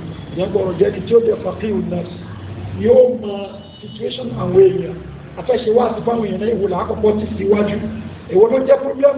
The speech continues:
wọn jù? Wọ́n ṣe pé a kàn da gbogbo ẹlẹ́lẹ́kan náà. Tó ẹgbẹ́ ló ní àwọn confused kò ní mọ tí ó ṣe mọ́nì. Èwo ló yẹ ká ti síwájú fún táwọn èèyàn kó sí, èwo ló yẹ ká kọ́ correct.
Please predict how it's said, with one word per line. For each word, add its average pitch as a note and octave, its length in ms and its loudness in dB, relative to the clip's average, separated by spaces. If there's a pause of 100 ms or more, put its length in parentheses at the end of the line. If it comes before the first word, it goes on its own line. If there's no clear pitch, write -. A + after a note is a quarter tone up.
wọn A#3 200 2
jù? - 120 -8 (520)
Wọ́n B3 160 2
ṣe - 80 -4
pé - 100 -4
a C#4+ 120 0
kàn C#4 180 -2
da B3+ 120 4
gbogbo B3 340 2
ẹlẹ́lẹ́kan B3+ 600 2
náà. C#4+ 160 -2 (380)
Tó A#3+ 120 0
ẹgbẹ́ A#3+ 220 4
ló B3+ 100 6
ní A#3+ 100 -2
àwọn A#3+ 360 2
confused G#3+ 400 -10
kò G3 60 0
ní G#3 120 -8
mọ G#3+ 100 -10 (100)
tí A#3+ 100 -6
ó B3 60 4
ṣe A#3 200 4
mọ́nì. A3+ 260 0 (600)
Èwo G3 200 4
ló - 80 4
yẹ B3+ 220 6
ká C4+ 120 -6
ti A#3 220 -14
síwájú A3+ 460 -2
fún A#3 240 -6
táwọn A#3 260 2
èèyàn F#3+ 260 -4
kó A#3 120 4
sí, A#3 140 2
èwo G3+ 160 0
ló A3+ 100 4
yẹ - 80 2
ká A#3+ 100 -4
kọ́ B3+ 240 0
correct. A3+ 380 0